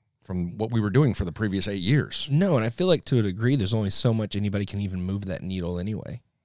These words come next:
Speaker 2: How much can really be shifted and changed by adjusting the policies?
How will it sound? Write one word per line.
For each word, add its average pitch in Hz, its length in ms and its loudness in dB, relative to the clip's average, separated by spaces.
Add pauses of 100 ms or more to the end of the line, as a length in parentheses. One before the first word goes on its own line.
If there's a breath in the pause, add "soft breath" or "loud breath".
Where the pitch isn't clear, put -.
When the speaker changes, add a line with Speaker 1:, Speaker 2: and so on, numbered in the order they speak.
(400)
Speaker 2:
How 113 140 0
much 107 220 -2
can 98 240 -2
really 101 300 2
be 92 120 -4
shifted 95 540 -4
and 90 180 -6
changed 98 600 -4
by 90 160 -4
adjusting 87 460 -6
the 85 60 -8
policies? - 640 -8